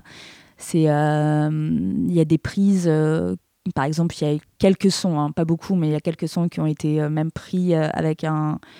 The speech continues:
un micro de, de Mac, euh, avec un truc qui est complètement saturé. Euh, on entend, euh, des, des, des trucs qui tombent. Euh, par exemple, là, je suis en train d'enregistrer mon nouveau studio. Il est juste à côté d'une église.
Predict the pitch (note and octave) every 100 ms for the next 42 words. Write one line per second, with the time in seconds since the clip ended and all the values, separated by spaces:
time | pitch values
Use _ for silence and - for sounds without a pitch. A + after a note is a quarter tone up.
0 | - - - - E3 D#3+ - E3+ D#3+ D3+
1 | D3+ D#3 D#3 D#3 E3+ F#3+ - - F3+ E3
2 | E3+ - - - - - E2 - D#3+ E3+
3 | - D#3 D#3 F3 D#3+ D#3+ - C#3+ - F3
4 | F#3+ G3+ - - - - _ - D#3 D3+
5 | D3+ D#3 D#3+ F#3 F3+ F3+ E3+ D#3 D#3 D#3+
6 | - F#3+ - E3+ E3 D3+ D#3+ D3+ D#3 D#3+
7 | - F3+ - - - F3+ F3+ F3+ D#3+ E2+
8 | - - - G3 F#3 D#3 D#3+ E3+ F3 E3+
9 | - E3+ D#3+ D#3+ E3 - F3 F3 E3+ E3
10 | E3 E3+ - E3+ E3 F3+ F3 D#3 D3+ F3
11 | F#3+ F3 F3+ E3 D#3+ D#3 D#3+ G#3 A3